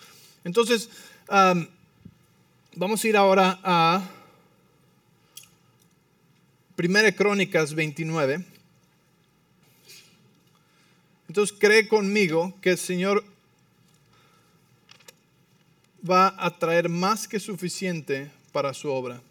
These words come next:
Primera Crónica-, eh, sí, Primera Crónicas veintinueve, dice en el versículo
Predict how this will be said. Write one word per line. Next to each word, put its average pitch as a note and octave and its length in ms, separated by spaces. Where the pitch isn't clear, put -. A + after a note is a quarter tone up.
Primera F3 340
Crónica-, F3 460
eh, D3+ 440
sí, - 380
Primera F3+ 280
Crónicas F3+ 420
veintinueve, D3 580
dice D#3 540
en D3+ 120
el C#3+ 160
versículo E3 760